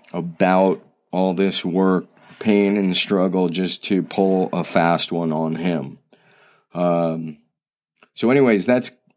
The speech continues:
from my perspective. Again, I'll share the science behind it. I've also done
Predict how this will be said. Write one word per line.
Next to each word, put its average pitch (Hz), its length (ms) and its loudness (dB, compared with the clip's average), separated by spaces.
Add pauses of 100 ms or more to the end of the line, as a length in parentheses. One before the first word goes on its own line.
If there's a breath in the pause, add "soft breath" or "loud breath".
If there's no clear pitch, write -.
(100)
from 104 200 -2
my 101 360 2
perspective. 101 760 -4
Again, 101 260 0
I'll 101 120 0
share 104 520 -2
the 82 180 -8
science 110 520 2
behind 101 420 0
it. 98 140 0
I've 92 180 0
also 113 320 0
done 92 360 -2